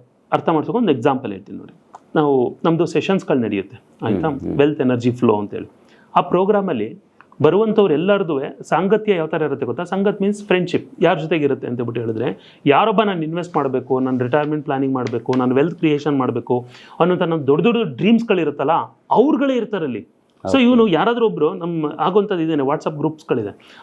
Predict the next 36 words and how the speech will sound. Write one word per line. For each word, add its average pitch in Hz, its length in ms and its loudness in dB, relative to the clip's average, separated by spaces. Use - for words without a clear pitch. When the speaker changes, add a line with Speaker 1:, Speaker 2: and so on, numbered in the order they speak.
Speaker 1:
ಅದ್ರೊಳಗಡೆ 190 440 2
ಯಾರೋ 185 280 2
ಒಬ್ರು 196 200 0
"ನಾ 180 100 -4
ಇಂಥ 151 200 -4
ಜಾಗದಲ್ಲಿ 151 440 -2
ಇ 160 80 -4
ಟಿ 160 100 -2
ಎಫ್ 156 120 -2
ಅಲ್ಲಿ 151 120 0
ಇನ್ವೆಸ್ಟ್ 143 300 -2
ಮಾಡಿದೆ" 131 240 0
ಅಂತ 127 160 -4
ಒಬ್ರು 127 220 0
ಪೋಸ್ಟ್ 139 300 0
ಹಾಕಿದ್ರೆ, 131 580 -6
ಇನ್ನು 214 220 6
ಐದು 208 120 0
ಜನ 294 180 0
ಕ್ವಶನ್ 160 340 -6
ಕೇಳ್ತಾರೆ, 120 280 -6
Speaker 2:
ಹಾ. - 260 -6
Speaker 1:
"ಅದನ್ನ 175 160 2
ಹೆಂಗ್ 190 140 -2
ನಾನ್ 151 180 0
ಮಾಡೋದು?" 117 300 -4
ಅಂತ 104 140 -12
ಹೇಳ್ಬಿಟ್ಟು. 90 260 -12
Speaker 2:
ಹಾ, 92 560 -8
ಕರೆಕ್ಟ್, - 460 -2
ಕರೆಕ್ಟ್. - 400 2
Speaker 1:
So 196 200 2
ಅಂದ್ರೆ 233 560 2
ಅವನ 185 160 4
Speaker 2:
ಹ್ಮ್. 214 100 2
Speaker 1:
ಸಂಘ 214 440 0